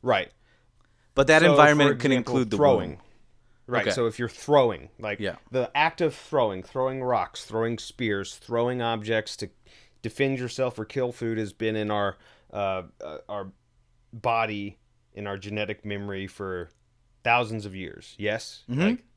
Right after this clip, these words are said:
Speaker 1: since the beginning of modern man, they were learning to throw things and using simple tools, blah, blah, blah, blah, blah.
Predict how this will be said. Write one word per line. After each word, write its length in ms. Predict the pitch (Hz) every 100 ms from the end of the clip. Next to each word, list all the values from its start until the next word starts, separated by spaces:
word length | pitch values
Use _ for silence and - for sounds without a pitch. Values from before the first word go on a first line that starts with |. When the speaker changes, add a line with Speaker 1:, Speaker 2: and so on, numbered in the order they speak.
| _ _
Speaker 1:
since 260 | - 117 -
the 80 |
beginning 540 | 95 104 98 113 117 113
of 320 | 101 95 - _ _ _ _
modern 640 | - 123 113 113 104 101 95 _ -
man, 300 | 101 87 -
they 120 | - 101
were 140 | 95 _ _ _ 82 _
learning 300 | 104 104 101
to 80 | -
throw 340 | - - 101
things 460 | 92 - 82 65 -
and 100 | 90
using 320 | 92 87 85 -
simple 340 | - 90 85
tools, 280 | 80 60 -
blah, 220 | - 127
blah, 180 | 110 92
blah, 140 | 80 71
blah, 160 | -
blah. 140 | -